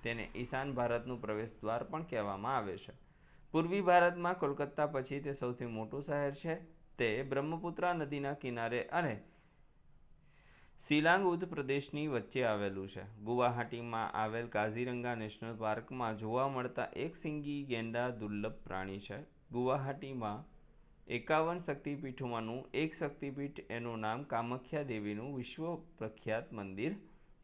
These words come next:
છે. ત્રીજું છે, જસવંતગઢની વાતને અનેરી કેમ કહી શકાય? તો ઓગણીસો બાસઠમાં ચીનના યુદ્ધ વખતે જસવંતસિંહ નામના એક સૈનિકે સતત બોતેર કલાક સુધી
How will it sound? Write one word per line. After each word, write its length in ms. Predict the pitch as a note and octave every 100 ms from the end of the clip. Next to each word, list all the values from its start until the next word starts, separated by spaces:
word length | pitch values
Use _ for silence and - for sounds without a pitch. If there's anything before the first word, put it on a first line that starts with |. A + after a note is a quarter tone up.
| -
છે. 100 | G2+ - - _ - - - - - - -
ત્રીજું 360 | D3 D#3+ F#3+
છે, 140 | G3 F3
જસવંતગઢની 1600 | C3 B2 E3+ F#3+ G3 - - - - - A#2+ B2+ B2 D3+ D#3+
વાતને 560 | C3+ A#2 A#2+ D3+ D#3+ -
અનેરી 400 | A#2+ A#2+ C3 D#3
કેમ 280 | D#3 F3+ F3
કહી 280 | C#3+ A2 G2+
શકાય? 420 | G2+ F#2 F2+ F#2 - - - -
તો 120 | C3
ઓગણીસો 360 | D3+ G3 G#3
બાસઠમાં 720 | F3+ D3 D#3 D#3+ E3 E3+ E3+ -
ચીનના 460 | F3 F3+ C#3+ C#3
યુદ્ધ 320 | D#3 C#3+ D3+
વખતે 360 | D3+ C#3 C#3+ D3
જસવંતસિંહ 640 | A#2+ A#2 D#3 E3+ E3+ F3
નામના 320 | D3 C3+ C#3 C3+
એક 160 | C#3+
સૈનિકે 600 | - C#3 C3+ C3 B2+ C3+
સતત 340 | D#3 C3+ C#3 B2+
બોતેર 400 | A#2 A#2+ D#3+ F3
કલાક 680 | D#3+ C#3+ B2 A#2+ C3 - -
સુધી 360 | E3+ B2+ -